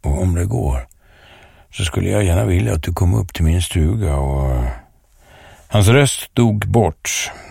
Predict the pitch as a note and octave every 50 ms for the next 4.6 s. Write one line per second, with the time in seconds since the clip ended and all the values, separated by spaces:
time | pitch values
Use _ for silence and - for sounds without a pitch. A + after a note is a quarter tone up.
0 | - - F2+ A2+ A#2+ B2+ C3+ D3+ D3 - - B2+ G#2+ F2+ F#2+ B2+ A#2+ G2 F#2 A2
1 | A#2+ G#2+ F2+ F2 G2 B2 C3 - - F#2+ F2+ E2+ D#2+ - G#2 E2+ D#2 E2 F2+ -
2 | - - G2+ F2 E2 D#2+ D#2+ E2 F2 D#2+ E2 - G#2+ A2+ A2 G#2+ A2+ A#2 A2+ F2
3 | D#2 D2+ D2+ E2+ D#2+ D#2 D#2 F#2 G2 F#2+ F#2+ G2 F2 D#2+ - - - A2+ G#2 A#2
4 | A#2 C3+ A2+ C#2+ C2+ - D#2+ E2 E2 E2 C#2+